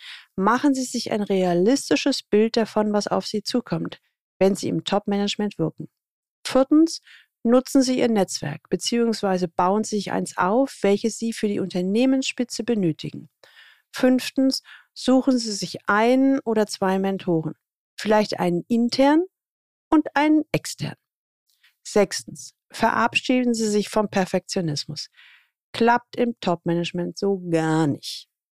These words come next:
Und siebtens, vertrauen Sie Ihrer Intuition. Nehmen Sie sich jetzt mal ein bis zwei Punkte aus der Liste vor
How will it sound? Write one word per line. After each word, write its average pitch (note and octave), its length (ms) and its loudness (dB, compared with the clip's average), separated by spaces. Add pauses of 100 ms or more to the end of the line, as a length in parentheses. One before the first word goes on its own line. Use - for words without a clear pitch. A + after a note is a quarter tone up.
(420)
Und G#3+ 120 -2
siebtens, C#4+ 440 2
vertrauen G3 500 0
Sie G#3 140 -4
Ihrer F#3 280 -2
Intuition. - 680 -6 (1800)
Nehmen D4 260 8
Sie D4 160 4
sich C4 160 -4
jetzt A#3+ 220 0
mal A3 200 0
ein C4 320 4
bis D#4+ 200 -4
zwei G3+ 260 0
Punkte G#3+ 440 -4
aus F3 200 -2
der F3 140 -2
Liste F#3 320 -4
vor C4 420 2